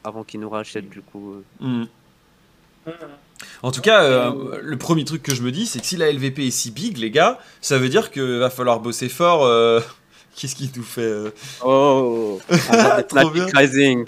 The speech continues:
Speaker 1: un mec qu'on va détruire lundi.
Speaker 2: Ouais, je vois ça, ouais. Tiens, tiens, tiens. Il y a du monde chez, à la Gaming House Big ?
Speaker 1: <laughs> Ouais, pour la, pour la petite anecdote, il y a les joueurs de Fnatic Rising qui
Speaker 2: Énorme.
Speaker 1: habitent dans nos locaux.
Speaker 2: C'est ouf.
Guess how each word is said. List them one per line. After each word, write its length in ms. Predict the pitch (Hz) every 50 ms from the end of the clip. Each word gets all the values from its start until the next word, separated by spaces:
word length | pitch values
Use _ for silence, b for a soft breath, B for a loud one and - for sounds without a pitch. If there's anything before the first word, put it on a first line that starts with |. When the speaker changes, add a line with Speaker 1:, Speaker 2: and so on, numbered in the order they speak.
| - -
Speaker 1:
un 100 | 104 113
mec 160 | 123 131 127
qu'on 100 | - 127
va 100 | 117 117 117
détruire 340 | 117 127 123 - - 120
lundi. 440 | 123 120 123 120 120 123 127 120 120
Speaker 2:
Ouais, 200 | 123 143 196 262
je 100 | 247 143
vois 160 | 127 127 123
ça, 260 | 123 - 233 262 285 247
ouais. 180 | 226 240 254 - _ _ _ -
Tiens, 160 | - 196 190
tiens, 200 | 190 - 190 180
tiens. 300 | 180 - 190 190 190 190 - _ _ _ _
Il 60 | - 113
y 20 |
a 20 | 120
du 140 | 113 123 139
monde 200 | 170 233 294 311
chez, 720 | - - 202 185 180 180 180 175 175 175 170 170 170 165
à 100 | - 165
la 160 | 160 160 160 160
Gaming 380 | 160 160 175 175 180 185 175
House 180 | 180 175 165 143
Big ? 320 | 175 285 294 254 143 117 - _ b b b b b b b b b _ _ -
Speaker 1:
<laughs> 1000 | 165 - - - 180 143 - - 139 98 - - - - 143 127 156 160 - -
Ouais, 160 | 117 110 110
pour 220 | 107 - - 120 123
la, 120 | 123 123
pour 200 | - - - 127
la 100 | 120 127
petite 220 | 123 - 147 - 156
anecdote, 460 | 143 139 139 135 131 127 156 160 160 160
il 60 | 120
y 40 | 117
a 40 |
les 140 | 113 113 113
joueurs 220 | 110 - 135 123 117
de 280 | 117 117 113 113 110
Fnatic 480 | 110 - - 120 117 - - - - -
Rising 420 | - 113 113 110 107 127 123 127 123 _ _ _ _ _ _ _ _ _ _ _ -
qui 120 | 127 127
Speaker 2:
Énorme. 360 | 131 151 208 262 262 180 131 107
Speaker 1:
habitent 100 | 127 -
dans 100 | 110 110
nos 400 | 110 113 110 110 110 - - 113 113
locaux. 60 | 123 131 _ _ _ _ _ _ _
Speaker 2:
C'est 220 | - - - 135
ouf. 420 | 147 226 311 403 - - - -